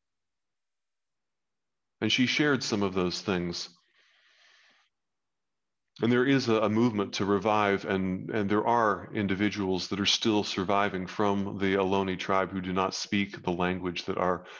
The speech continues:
actually making some attempts to bring it back. But think of all that was lost, and that's just one example of one corner of the world.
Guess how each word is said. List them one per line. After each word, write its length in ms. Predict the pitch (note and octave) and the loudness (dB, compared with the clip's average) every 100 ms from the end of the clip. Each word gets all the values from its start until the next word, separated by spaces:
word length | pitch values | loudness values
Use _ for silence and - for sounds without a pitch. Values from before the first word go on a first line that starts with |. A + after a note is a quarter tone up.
| - - | -12 -2
actually 380 | G2 G2 - | -2 0 -4
making 320 | F#2+ F#2+ - F#2 | 0 -2 -2 -8
some 220 | - F#2 | -6 -6
attempts 400 | - G#2 F#2 - | -4 -4 -4 -6
to 80 | F#2 | -4
bring 220 | F#2 F2 | -2 -4
it 120 | F2+ | -4
back. 360 | G2 G2+ F2 - _ _ _ _ _ - - - | -4 -2 -4 -8 _ _ _ _ _ -20 -20 -2
But 120 | A#2+ | -2
think 260 | A#2 F3+ F#3 | 0 0 2
of 140 | D#3+ | 0
all 380 | - B2+ C3 C3 | 0 2 4 2
that 120 | A2 | 0
was 180 | A2+ F#2 | -4 -2
lost, 600 | G2 B2 G#2+ F2 - - - | 0 2 0 -2 -8 -10 -4
and 140 | A#2+ | 0
that's 220 | E3+ G#3 | 0 0
just 240 | - C3 A2 | 0 0 0
one 280 | A2+ B2+ | 2 2
example 560 | A#2+ G#2+ A#2 G#2+ G#2+ F#2+ | 2 0 0 0 0 0
of 140 | F#2 | 0
one 400 | G#2+ A2 B2+ B2 | -2 0 2 0
corner 460 | G#2+ - A2 G2+ F#2+ | -2 -2 0 2 0
of 100 | E2+ | 0
the 80 | F2 | -2
world. 500 | F2 A#2+ C3+ F2 | 0 2 2 0